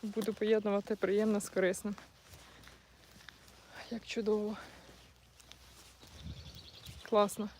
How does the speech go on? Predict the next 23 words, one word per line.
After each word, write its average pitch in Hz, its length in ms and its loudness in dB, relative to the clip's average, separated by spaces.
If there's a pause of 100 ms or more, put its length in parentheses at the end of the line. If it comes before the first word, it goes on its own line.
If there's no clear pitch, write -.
Чуєте, 302 320 6
як 247 80 6 (920)
співають 196 440 0
пташечки? - 600 -2 (1600)
Хіба 214 200 4
це 214 140 0
не 214 100 2
прекрасно? 214 580 0 (1400)
Щоправда, 269 600 10 (1040)
по 247 100 4
свіжому 254 520 4
повітрю 247 500 6 (680)
<laughs> - 840 -4
я 233 180 12
б 220 40 8
не 247 140 10
сказала, 277 540 10
що - 160 2
це 262 240 10 (120)
сильно 240 360 10
класно, 262 380 10
тому 214 220 6
що, 226 240 6